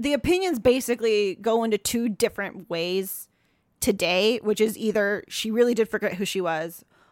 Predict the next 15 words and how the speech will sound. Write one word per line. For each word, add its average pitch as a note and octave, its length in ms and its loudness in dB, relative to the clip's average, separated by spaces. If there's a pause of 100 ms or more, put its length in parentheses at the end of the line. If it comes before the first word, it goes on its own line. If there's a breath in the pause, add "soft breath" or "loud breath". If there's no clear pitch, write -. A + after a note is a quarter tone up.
(160 soft breath)
or A#3 560 0
she A#3+ 180 -2
tried G#3 140 2
to G3+ 80 -8
commit G3 180 -6
suicide F3 480 2
and F3 140 -6
was, E3 360 -8 (360)
and, G#3 160 0
like, G3+ 160 0
knew B3+ 260 2
who C#4 140 2
she C4+ 120 -6
was A3+ 380 0
either G#3 460 -2